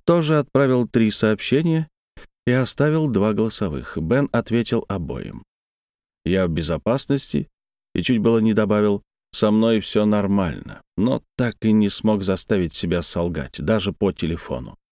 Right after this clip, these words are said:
У него оставался месяц до сдачи следующей книги, а он написал едва ли половину.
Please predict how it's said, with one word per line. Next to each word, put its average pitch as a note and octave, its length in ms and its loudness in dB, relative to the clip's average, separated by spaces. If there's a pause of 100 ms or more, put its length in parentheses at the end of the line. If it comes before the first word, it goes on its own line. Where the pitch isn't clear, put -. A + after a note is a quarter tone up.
(760)
У F2+ 80 0
него B2+ 160 4
оставался E3+ 560 2
месяц D#3 500 2
до B2 180 2
сдачи B2 420 0
следующей G#2 640 0
книги, C3+ 480 0 (600)
а F2 140 2
он F3 160 4
написал D#3 580 2
едва A#2+ 440 2
ли - 140 -2
половину. E2 680 -2